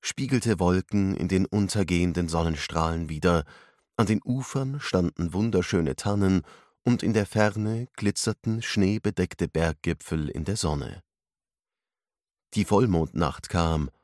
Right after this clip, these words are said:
und die Menschen saßen in einer bestimmten Reihenfolge im alten Observatorium und bereiteten sich auf den kosmischen Einfluss vor. „Die Erde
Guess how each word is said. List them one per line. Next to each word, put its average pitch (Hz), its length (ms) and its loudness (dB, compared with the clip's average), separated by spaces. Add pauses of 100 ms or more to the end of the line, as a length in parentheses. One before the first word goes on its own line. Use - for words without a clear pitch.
(240)
und - 240 0
die 101 120 2
Menschen 117 540 0
saßen 98 600 -2
in 90 120 -2
einer 87 200 0
bestimmten 104 640 -4
Reihenfolge 87 800 0
im - 240 -6
alten 95 400 0
Observatorium 85 1080 0 (640)
und 120 180 2
bereiteten 117 580 0
sich 113 360 -6
auf - 120 -8
den 104 200 -2
kosmischen 90 600 -4
Einfluss 76 460 -8
vor. - 380 -8 (1600)
„Die 147 360 0
Erde 110 460 -2